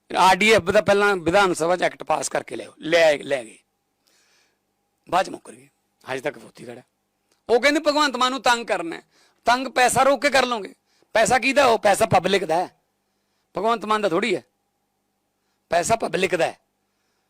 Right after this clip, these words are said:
ਸਗੋਂ ਉਲਟਾ ਜਾਂਦਾ ਹੈ। ਪਬਲਿਕ ਕਹਿੰਦੀ ਹੈ, "ਯਾਰ ਕਮਾਲ ਹੈ, ਸਾਡੇ ਪੈਸੇ ਪੰਜਾਬ ਦੇ ਦਿੰਦੇ ਨਹੀਂ ਸਾਨੂੰ ਇਹ।" ਸੋ ਇਸ ਕਰਕੇ ਇਹ ਗਲਤਫਹਿਮੀ 'ਚ ਨੇ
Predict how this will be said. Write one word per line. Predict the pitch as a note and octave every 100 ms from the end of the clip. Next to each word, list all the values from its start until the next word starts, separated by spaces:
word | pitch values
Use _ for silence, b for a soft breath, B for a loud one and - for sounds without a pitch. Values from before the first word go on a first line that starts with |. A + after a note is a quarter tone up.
| _ _ -
ਸਗੋਂ | F3 G3+
ਉਲਟਾ | B3 G#3 - C4
ਜਾਂਦਾ | B3+ A#3+ G3
ਹੈ। | C#3 _ _ _ _
ਪਬਲਿਕ | F#3+ G3 A#3 A3
ਕਹਿੰਦੀ | A#3 B3+
ਹੈ, |
"ਯਾਰ | A#3+ B3
ਕਮਾਲ | A#3+ G3 D#3 C3+
ਹੈ, | C#3 _ _ _ _
ਸਾਡੇ | - F3 E3+
ਪੈਸੇ | F#3 F#3 G3+
ਪੰਜਾਬ | G3+ G3 G3
ਦੇ | F#3+
ਦਿੰਦੇ | G3 G3+
ਨਹੀਂ | A3+
ਸਾਨੂੰ | G#3+ A3 A3
ਇਹ।" | G#3 _ _ _ _ _ _ _ _ _ _ _ _ _ -
ਸੋ | -
ਇਸ | A#3
ਕਰਕੇ | - B3+ G3 D4 C#4
ਇਹ | A#3+ B3
ਗਲਤਫਹਿਮੀ | F3 F#3 A3 A#3 A#3+ B3+
'ਚ | G#3+
ਨੇ | G#3+ B3